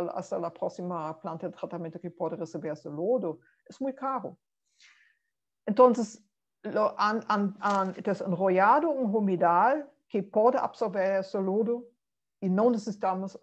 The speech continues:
necesita más tanque séptico ni, ni, ni, ni ningún otro tratamiento anaerobio. No tiene más los olores, no tiene más los gases. Eh,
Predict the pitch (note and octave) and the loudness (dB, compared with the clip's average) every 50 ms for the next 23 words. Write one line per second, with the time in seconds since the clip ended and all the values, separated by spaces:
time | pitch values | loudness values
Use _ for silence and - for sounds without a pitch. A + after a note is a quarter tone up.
0 | F#3 F3+ A3+ G3+ F#3+ F#3+ - F#3 - - F3+ - F3 E3 F3 F3 E3 E3 - - | -14 -10 -8 -8 -6 -6 -6 -8 -8 -6 -4 -2 -2 -2 -2 -4 -6 -8 -8 -10
1 | - E3 D3+ F3 - - A#3+ - - E4 - - C#4+ C4 C4 A#3+ A3 A3+ A3 A3 | -12 -12 -12 -14 -6 -4 -4 -4 -4 -6 -8 -6 -6 -4 -4 -2 -2 -4 -4 -6
2 | - - - G3+ G3 G3 G#3+ C4 - - F#3+ G3 G3+ G3 G3 F#3+ - G3+ G3+ B3 | -12 -12 -6 -6 -4 -4 -4 -8 -8 -6 -6 -4 -4 -4 -4 -6 -4 -2 -2 0
3 | D4+ D4+ C4 B3+ C4+ C4 C4 C#4+ D#4+ D4+ - A#3+ A#3+ A#3+ A3+ G#3+ - G3 F#3 G3 | 0 -2 -2 -4 -2 -2 0 0 0 0 0 0 -2 -2 -4 -6 -4 -6 -6 -4
4 | F3+ D#3+ D#3 - E3+ D#3 D3+ C#3+ - E3+ - F3 - - - G3+ - _ _ _ | -6 -8 -6 -6 -6 -8 -8 -8 -8 -8 -8 -8 -8 -12 -14 -16 -18 _ _ _
5 | _ _ _ _ _ - G#3+ A3+ A#3 A3+ B3 G#3 G3+ F#3+ F3 E3+ E3+ E3 - - | _ _ _ _ _ -2 0 2 2 2 2 0 0 0 0 -2 -2 -4 -6 -12
6 | - - E3 D#3+ D#3 D3+ D#3 - - D#3+ D#3+ F#3 G#3 G#3+ G#3 G#3 A3+ A3 A3 - | -14 -10 -6 -6 -6 -6 -6 -8 -8 -6 -2 0 2 2 2 2 0 0 -2 -4
7 | F3 E3 D#3+ - F#3+ E3 D#3+ D3 D3 D#3 D3+ - - C#3+ C#3 - D3+ - F3+ F3+ | -8 -8 -6 -6 -6 -6 -6 -8 -8 -8 -8 -8 -10 -14 -14 -12 -8 -4 0 2
8 | G3 G#3 G#3+ G3+ G#3 G#3 G3+ - - _ _ _ _ _ _ _ _ _ _ - | 2 2 2 0 -2 -4 -6 -10 -16 _ _ _ _ _ _ _ _ _ _ 0
9 | - G3 F#3+ F#3 F#3 F3 F3 | 4 6 8 8 8 6 4